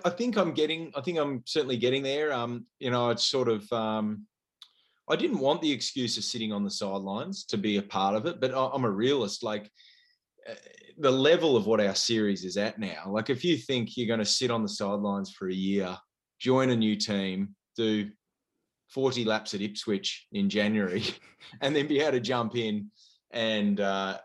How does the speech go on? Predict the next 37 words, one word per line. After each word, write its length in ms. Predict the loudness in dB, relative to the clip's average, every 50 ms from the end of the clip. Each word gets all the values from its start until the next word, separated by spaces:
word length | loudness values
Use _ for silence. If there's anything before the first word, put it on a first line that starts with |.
| -16 _ -6
you 140 | -2 0 2
know, 140 | 2 2
be 280 | 2 4 4 4 4 4
at 180 | 2 0 0 0
your 240 | 0 0 0 0
best. 460 | 0 2 2 2 0 -4 -6 -6 -4 -4
I 100 | -2 0
mean, 280 | 0 0 0 0 -2
it's 320 | -4 -4 -8 -8 -12 -12 -8
just 260 | -4 -2 -2 -2 0
not 160 | 0 0 2
realistic. 680 | 2 2 2 4 4 4 2 2 0 -2 -8 -8 -6 -6
So, 420 | -4 0 2 2 2 2 2 0 -6 -16 -20 -20 -20 -16 _ -2
you 80 | 2
know, 120 | 4 4 4
I 60 | 4
didn't 200 | 4 2 4 4
want 120 | 2 4
to 60 | 4
use 260 | 4 4 4 4 4 2
it 100 | 0 -2
as 140 | -2 -4
an 80 | -4 -4
excuse. 580 | -6 -6 -8 -8 -2 0 0 0 0 -2 -6 -6
I 100 | -4 -2
knew 160 | -2 0 0
they 120 | 0 0 0
brought 280 | 0 0 -2 -2 0
me 120 | -2 -4 -2
into 160 | -2 -4 -4
the 100 | -6 -10
team 380 | -8 -4 -2 0 0 0 0
for 240 | -2 0 0 2 2
a 20 | 2
reason. 520 | 2 2 2 2 2 0 -2 -6 -6 -12 _ -10
And, 300 | -6 -2 0 0 0 2
um, 400 | 2 2 2 0 0 -2 -4 -6